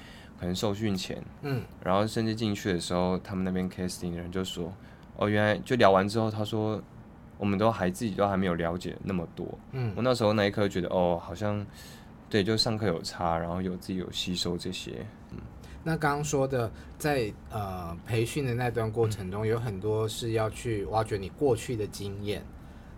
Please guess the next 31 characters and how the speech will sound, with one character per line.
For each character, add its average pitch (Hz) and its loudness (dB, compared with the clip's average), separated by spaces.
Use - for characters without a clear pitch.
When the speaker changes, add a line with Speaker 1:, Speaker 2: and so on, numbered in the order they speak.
Speaker 2:
你 117 2
生 185 4
命 202 4
中 180 4
也 139 4
碰 135 0
过 135 4
很 117 0
多 107 2
事， 101 -2
那， 165 4
那 165 4
些 147 4
经 135 -2
验 127 0
对 127 0
你 104 -2
来 90 -4
说， 110 0
嗯， 92 -6
是 123 2
帮 123 2
助 123 0
还 92 -4
是 107 -4
阻 107 -12
碍？ 78 -6
Speaker 1:
是 - -4
帮 110 6
助 104 2
欸， - -8